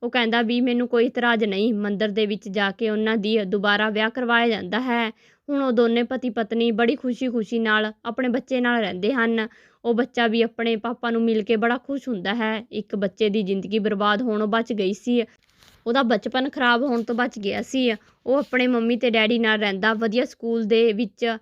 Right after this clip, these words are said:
ਉਹਨੂੰ ਲਾਇਆ ਗਿਆ। ਦੋਨੋਂ ਜੀ ਵਧੀਆ ਕਮਾਈ ਕਰਦੇ, ਉਹਦੇ ਘਰ ਵਾਲੀ ਉਹੀ ਰੇਹੜੀ ਲਾਉਂਦੀ ਆ, ਉਹ ਆਪ ਵੀ ਕਿਸੇ, ਮਤਲਬ,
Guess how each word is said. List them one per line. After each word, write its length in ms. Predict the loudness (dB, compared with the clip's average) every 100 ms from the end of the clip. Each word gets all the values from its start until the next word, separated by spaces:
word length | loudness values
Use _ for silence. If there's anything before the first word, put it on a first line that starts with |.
| _ _
ਉਹਨੂੰ 220 | -4 0
ਲਾਇਆ 280 | 2 4 2
ਗਿਆ। 400 | 0 0 2 0 -4 _ _
ਦੋਨੋਂ 320 | 0 0 2
ਜੀ 160 | 0 0
ਵਧੀਆ 320 | -2 0 0
ਕਮਾਈ 340 | 0 0 2 2
ਕਰਦੇ, 500 | 0 0 2 2 2 -4
ਉਹਦੇ 240 | -4 -4
ਘਰ 200 | -2 -2
ਵਾਲੀ 420 | 0 0 2 0 -4 _ _
ਉਹੀ 240 | 2 2 4
ਰੇਹੜੀ 260 | 4 4
ਲਾਉਂਦੀ 420 | 2 0 -2 0 2
ਆ, 100 | 0 -6 _
ਉਹ 140 | -2 2
ਆਪ 240 | 2 0
ਵੀ 220 | -2 -2
ਕਿਸੇ, 280 | -2 -2 -2
ਮਤਲਬ, 480 | 0 -2 0 0 0